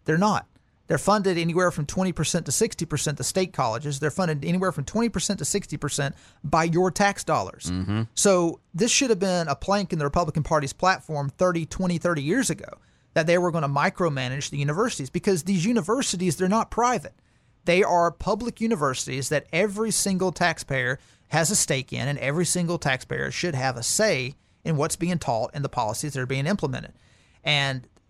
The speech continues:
Speaker 1: you know, uh, if Republic-, if the Republican Party doesn't crack, doesn't make this a part of their platform and doesn't crack down on these state universities,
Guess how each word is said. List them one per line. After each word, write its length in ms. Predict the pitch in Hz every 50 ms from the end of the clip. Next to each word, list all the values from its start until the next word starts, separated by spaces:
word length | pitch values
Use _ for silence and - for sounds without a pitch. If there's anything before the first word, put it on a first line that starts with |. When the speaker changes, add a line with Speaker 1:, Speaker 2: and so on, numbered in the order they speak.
| _ _
Speaker 1:
you 100 | 160 156
know, 140 | 143 160
uh, 180 | 165 160 151 156
if 240 | 147 156 131 - - -
Republic-, 380 | 147 - - - 254 277 226
if 60 | 156
the 80 | - 156
Republican 340 | 147 208 262 285 - 226 170
Party 480 | - - 226 247 233 156 123 - 143 - -
doesn't 360 | 160 151 143 156 151 - _
crack, 380 | - - 151 143 143 147 -
doesn't 280 | 160 151 147 147 175 151
make 180 | 147 151 147 -
this 160 | 165 165 -
a 40 | 147
part 200 | - 147 143 139
of 60 | 127
their 80 | 131 127
platform 480 | - - 139 139 135 - 170 165 160
and 60 | 156 143
doesn't 220 | 147 131 139 139
crack 320 | - - - 127 135 - -
down 200 | 143 135 139 147
on 140 | 131 123 131
these 220 | 131 131 131 131
state 280 | - - - 151 147 143
universities, 600 | 147 135 131 - 110 127 127 - 196 208 208 -